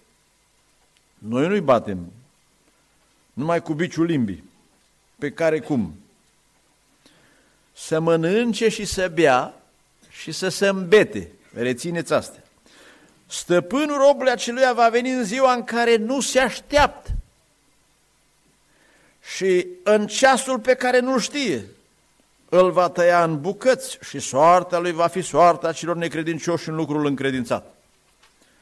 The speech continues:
Și de la această idee, fără să o părăsim, doar să o completăm, citim în Luca douăzeci și unu, versul treizeci și patru, "Luați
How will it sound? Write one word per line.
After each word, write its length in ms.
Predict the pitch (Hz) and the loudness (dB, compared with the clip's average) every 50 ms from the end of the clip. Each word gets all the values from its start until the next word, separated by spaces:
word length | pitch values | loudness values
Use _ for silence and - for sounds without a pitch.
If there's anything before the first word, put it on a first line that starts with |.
| _ _ _ _ | _ _ _ _
Și 140 | - - - | -20 -10 -2
de 100 | 110 151 | 0 2
la 100 | 185 208 | 2 2
această 360 | 208 - 208 190 - - 208 | 2 2 0 -2 0 -2 -6
idee, 400 | 220 240 190 165 165 147 156 170 | -6 -6 0 2 2 2 2 0
fără 240 | - - 151 151 160 | -2 -2 -2 -2 -2
să 120 | - - | -2 -2
o 60 | 185 | -6
părăsim, 540 | 160 185 202 202 202 - - 143 139 143 160 | -4 -2 -2 -2 -2 -2 -2 -4 -6 -4 -2
doar 140 | 147 147 139 | -2 -2 -2
să 120 | - - | -2 -4
o 40 | 156 | -4
completăm, 540 | 143 170 175 165 185 208 170 208 123 117 120 | -2 -2 -4 -2 -4 -6 -4 -2 -2 -2 -2
citim 340 | 117 135 127 - 147 143 143 | -4 -6 -10 -8 -6 -6 -4
în 60 | 139 | -6
Luca 220 | 147 143 151 160 | -6 -2 -2 -2
douăzeci 320 | 147 151 156 165 175 185 - | -2 0 -2 -2 -4 -6 -6
și 80 | - | -6
unu, 140 | 147 143 143 | -6 -6 -4
versul 180 | 135 143 123 120 | -4 -6 -6 -6
treizeci 220 | 147 160 165 - | -8 -8 -8 -8
și 60 | - | -2
patru, 340 | - 127 113 117 - 123 - _ _ _ _ _ _ _ _ _ _ _ _ _ _ _ _ _ _ _ _ | 0 0 0 0 -4 -20 -20 _ _ _ _ _ _ _ _ _ _ _ _ _ _ _ _ _ _ _ _
"Luați 600 | - 214 226 226 247 262 285 294 285 285 - - | -6 -2 2 4 6 6 6 4 2 -2 -8 -18